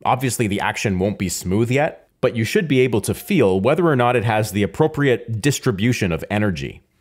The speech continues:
All right, and this is where people make a mistake. And I will demonstrate that mistake here.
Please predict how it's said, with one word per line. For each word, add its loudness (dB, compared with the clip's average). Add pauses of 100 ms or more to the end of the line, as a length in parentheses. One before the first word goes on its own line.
(300)
All 4
right, 0 (120)
and 0
this 2
is 0
where 2
people 0
make -2
a -2
mistake. -2 (240)
And -2
I 0
will 0
demonstrate 0
that -4
mistake -4
here. -2